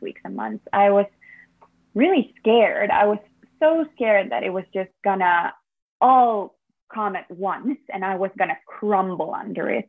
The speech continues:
And I was also scared that, you know, I think everyone says this, like, "I'm never gonna be happy again. How am I gonna ever,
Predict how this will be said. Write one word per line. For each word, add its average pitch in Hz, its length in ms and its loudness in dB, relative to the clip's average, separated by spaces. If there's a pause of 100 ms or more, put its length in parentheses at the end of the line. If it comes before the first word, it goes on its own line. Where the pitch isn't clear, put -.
(140)
And 202 160 4
I 196 60 6
was 196 180 2
also 254 380 -2
scared 196 320 0
that, 175 200 -4
you 320 100 -2
know, 165 380 0 (440)
I 233 120 4
think 233 320 -4
everyone 175 560 2
says - 200 -10
this, - 260 -14
like, - 180 -2
"I'm 214 200 2
never 208 240 4
gonna 175 200 -4
be 160 120 -10
happy - 420 -12
again. - 340 -12
How 226 280 2
am 214 100 2
I 190 80 2
gonna 175 280 2
ever, 175 460 2